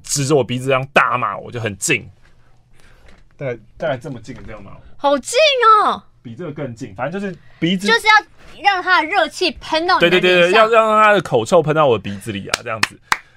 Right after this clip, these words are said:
Speaker 1: 然后呢，大家都在午休，
Speaker 2: 嗯。
Speaker 1: 对，然后他就是
Speaker 2: 所以没有人看到。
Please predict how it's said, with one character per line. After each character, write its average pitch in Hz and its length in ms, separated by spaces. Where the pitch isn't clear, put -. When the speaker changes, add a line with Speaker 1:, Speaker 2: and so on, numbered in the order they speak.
Speaker 1:
然 160 120
后 233 120
呢， 180 180
大 208 100
家 196 160
都 190 140
在 185 160
午 117 180
休， 107 400
Speaker 2:
嗯。 220 240
Speaker 1:
对， 110 140
然 107 160
后 123 80
他 139 100
就 139 140
是 127 500
Speaker 2:
所 403 140
以 392 60
没 285 140
有 320 100
人 196 160
看 202 200
到。 175 240